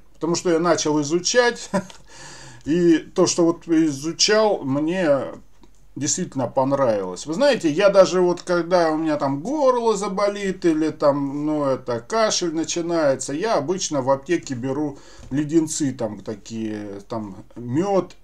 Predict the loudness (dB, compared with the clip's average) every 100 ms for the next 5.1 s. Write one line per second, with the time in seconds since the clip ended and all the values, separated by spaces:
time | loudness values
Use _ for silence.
0 | -18 -10 -10 -10 -14 -20 -20 -20 -20 -20
1 | -20 -20 -20 -20 -14 -10 -8 -8 -6 -8
2 | -4 -4 -2 -2 2 2 2 2 -2 -4
3 | 2 2 2 -6 -6 -6 -4 -2 0 6
4 | 6 6 0 -6 -6 -10 -8 -6 -6 -8
5 | -14